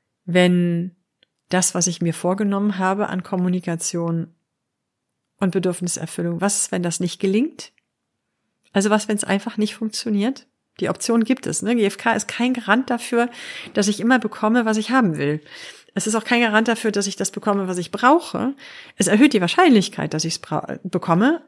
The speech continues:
aber es kann passieren, dass ich ein Gegenüber habe,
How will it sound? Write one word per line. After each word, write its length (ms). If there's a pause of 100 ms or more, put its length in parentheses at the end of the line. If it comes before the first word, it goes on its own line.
aber 520 (760)
es 140
kann 160
passieren, 680 (680)
dass 320
ich 300
ein 140
Gegenüber 480
habe, 420